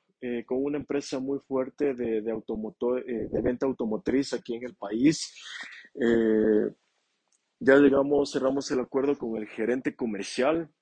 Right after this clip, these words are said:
una empresa que factura siete, ocho cifras en el, anuales, para una capacitación y una reestructuración de todo lo que es la, la estrategia comercial. Llegó la pandemia y todo quedó en pausa, realmente no se pudieron dar las cosas, tuvimos que cambiar muchísimo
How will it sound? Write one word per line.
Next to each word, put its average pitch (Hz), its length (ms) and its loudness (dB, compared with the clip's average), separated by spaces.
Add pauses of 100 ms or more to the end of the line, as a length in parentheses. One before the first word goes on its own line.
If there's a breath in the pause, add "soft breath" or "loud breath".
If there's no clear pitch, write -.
una 120 180 -10
empresa 127 340 -6
que 117 120 -10
factura 123 680 -2
siete, 127 420 0
ocho 123 240 -4
cifras 127 480 -8
en 104 160 -10
el, 95 220 -12 (320 loud breath)
anuales, 135 880 2 (340 soft breath)
para 123 200 2
una 151 220 2
capacitación 120 1200 -4
y 127 100 -2
una 151 200 -2
reestructuración 120 880 -8
de 147 100 -4
todo 151 300 -2
lo 139 220 -4
que 131 300 -2
es 139 140 -8
la, 113 260 -2
la 113 80 -4
estrategia 123 600 -6
comercial. 101 680 -10 (1700 loud breath)
Llegó 135 340 6
la 156 180 6
pandemia 143 880 0
y 135 120 -6
todo 147 320 0
quedó 127 260 -4
en 135 160 -8
pausa, 135 460 -2
realmente 123 520 -8
no 139 200 -2
se 151 160 -8
pudieron 123 500 -6
dar 127 120 -4
las 127 180 -12
cosas, 123 480 -12
tuvimos 123 420 -14
que 117 140 -8
cambiar 117 400 -4
muchísimo 151 1080 -2